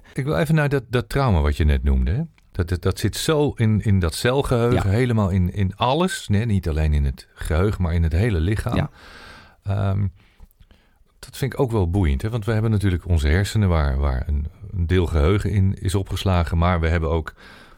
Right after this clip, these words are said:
Speaker 1: geheugen in ons hart, in onze organen, eigenlijk in elke cel van je lichaam. Zo is dat toch?
Speaker 2: Ja, absoluut. Ja.
Speaker 1: En de laatste tijd krijg ik vrij vaak, eh,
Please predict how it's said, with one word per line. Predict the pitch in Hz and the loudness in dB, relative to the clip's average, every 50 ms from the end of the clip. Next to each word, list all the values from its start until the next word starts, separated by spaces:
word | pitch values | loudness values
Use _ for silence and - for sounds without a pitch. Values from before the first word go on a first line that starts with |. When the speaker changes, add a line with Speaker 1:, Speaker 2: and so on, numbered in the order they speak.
| - - - | -20 -20 -12
Speaker 1:
geheugen | - - 90 80 82 90 90 82 90 | -6 -2 0 2 2 2 2 2 2
in | 82 | 2
ons | 80 78 76 - | 2 2 0 0
hart, | 82 82 80 80 78 - - | 0 0 0 0 -2 -6 -8
in | - - 87 82 | -2 2 2 4
onze | 78 78 76 87 | 4 2 2 0
organen, | 82 78 78 - - 80 76 71 73 71 76 78 - | 0 0 -2 0 0 0 0 2 2 0 0 -2 -4
eigenlijk | - 67 76 71 - 76 73 - - - - - | -4 -4 -4 -2 -2 -4 -4 -6 -8 -18 -20 -16
in | - - 67 82 92 92 | -10 -8 -6 -2 0 0
elke | 85 85 80 - - | 2 2 0 0 -4
cel | - - 78 69 65 | -4 0 0 0 2
van | 67 69 | 2 2
je | 65 64 | 0 0
lichaam. | 64 67 - - 71 76 | 0 -2 -2 -2 -2 0
Zo | 85 85 | 2 0
is | 85 - | 0 0
dat | - 82 | -4 -4
toch? | - 113 | 0 0
Speaker 2:
Ja, | 107 - | 0 2
absoluut. | - - - - - 92 87 - - - - - | 2 0 0 0 0 -2 -4 -4 -6 -10 -12 -6
Ja. | - 98 95 - - - - - - - - - - - | -2 0 0 0 -2 -8 -20 -20 -20 -20 -20 -20 -20 -4
Speaker 1:
En | - 120 110 104 - | -2 -2 -2 -2 -6
de | _ 127 123 | _ -2 0
laatste | 123 127 139 143 - - | 2 2 2 0 0 0
tijd | 123 117 107 | 0 0 0
krijg | - - 113 110 104 98 | 0 0 0 0 0 0
ik | - - - | -4 -10 -16
vrij | - - - - - - - - 120 120 123 120 101 | -16 -18 -20 -20 -20 -8 -4 -2 0 0 2 2 0
vaak, | 87 80 - 104 104 110 120 123 107 - - - _ _ | 0 0 0 0 2 2 0 -2 -4 -4 -12 -20 _ _
eh, | - | -6